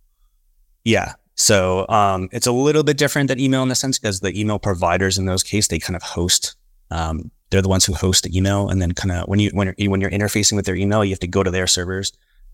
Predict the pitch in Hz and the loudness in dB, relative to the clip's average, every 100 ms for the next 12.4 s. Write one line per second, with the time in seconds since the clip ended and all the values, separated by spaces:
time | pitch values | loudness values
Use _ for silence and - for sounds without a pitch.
0 | - 90 87 85 92 - 107 117 135 135 | -8 -6 -4 -6 -4 0 2 2 2 2
1 | 139 113 104 - 98 87 92 95 127 135 | 4 2 0 -2 -4 -4 -4 0 2 2
2 | 131 107 95 92 104 113 - 98 - _ | 2 0 0 0 -2 -2 -2 -4 -10 _
3 | - - 113 107 107 101 98 95 90 90 | -6 -2 2 4 4 2 0 -2 -2 0
4 | 104 92 90 90 87 90 87 90 90 - | 0 0 -2 -2 -2 -2 -2 -4 -4 -2
5 | 92 - - _ _ - - 95 87 98 | -4 -8 -16 _ _ -8 -2 0 2 2
6 | 110 104 98 92 85 82 - 85 - - | 2 2 2 2 0 -2 -4 -4 -4 -2
7 | 92 90 82 90 117 113 110 110 87 82 | 0 -2 0 2 2 2 -2 -4 -4 -2
8 | 80 87 95 80 82 - 85 80 - - | -4 -4 -2 -2 -2 -4 -4 -6 -8 -10
9 | 90 87 90 95 90 - - _ 92 104 | -8 -4 -2 0 0 -2 -4 _ -2 0
10 | 107 123 107 98 85 101 85 - 107 82 | 4 4 4 2 0 -2 -4 -2 -2 0
11 | 95 - 87 85 87 95 90 87 - 87 | -2 -2 -2 -2 -2 0 0 -2 -2 -2
12 | 76 82 82 | -2 -6 -8